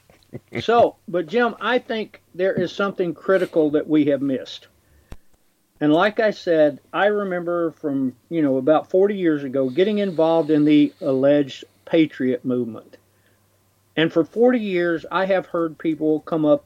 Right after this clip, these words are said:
with a numerous amount of what I call magic beans.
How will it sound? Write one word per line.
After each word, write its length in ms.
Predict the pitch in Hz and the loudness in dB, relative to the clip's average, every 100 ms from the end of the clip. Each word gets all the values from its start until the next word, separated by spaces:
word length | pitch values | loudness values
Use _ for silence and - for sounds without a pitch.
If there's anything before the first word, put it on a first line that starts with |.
| - | -2
with 300 | 147 139 123 _ _ _ _ - | 0 0 -2 _ _ _ _ -6
a 120 | 139 | -2
numerous 1000 | 131 120 131 156 240 277 214 135 123 - 131 | -2 -2 -2 2 6 6 6 4 2 -4 -4
amount 540 | 131 131 127 139 - | 0 0 0 -2 -6
of 200 | 139 127 | -6 0
what 220 | 170 160 156 | 2 2 2
I 140 | 160 | -2
call 260 | - 160 156 | 0 0 2
magic 520 | 143 156 143 151 135 | 2 0 0 -2 2
beans. 540 | 143 135 110 101 - | 2 2 -2 -10 -18